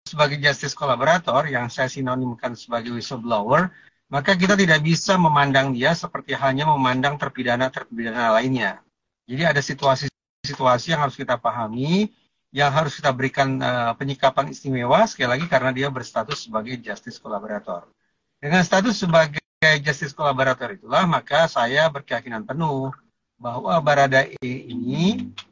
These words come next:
selesai mengakhiri masa hukumannya nanti, masih sangat, sangat layak untuk tetap menjadi anggota kepolisian, khususnya anggota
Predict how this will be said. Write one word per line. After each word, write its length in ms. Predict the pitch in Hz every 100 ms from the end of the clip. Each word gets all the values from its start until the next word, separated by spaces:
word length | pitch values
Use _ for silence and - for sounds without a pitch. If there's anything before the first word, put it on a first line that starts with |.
| _ _ _
selesai 480 | - 143 139 165 165
mengakhiri 400 | 160 143 147 147
masa 500 | 143 - _ - 135
hukumannya 480 | 131 127 135 131 123
nanti, 560 | 117 110 147 190 254 - _ _ _ _ -
masih 460 | 147 139 196 208
sangat, 400 | 165 156 143 156 - _ _
sangat 240 | - 143 139
layak 320 | 127 127 160 -
untuk 320 | 135 135 139
tetap 180 | - -
menjadi 500 | 131 123 120 127 151
anggota 300 | 160 - -
kepolisian, 640 | 123 101 110 - 127 110 104 _ _ _ _
khususnya 540 | 113 117 - 147 156
anggota 400 | 123 117 127 123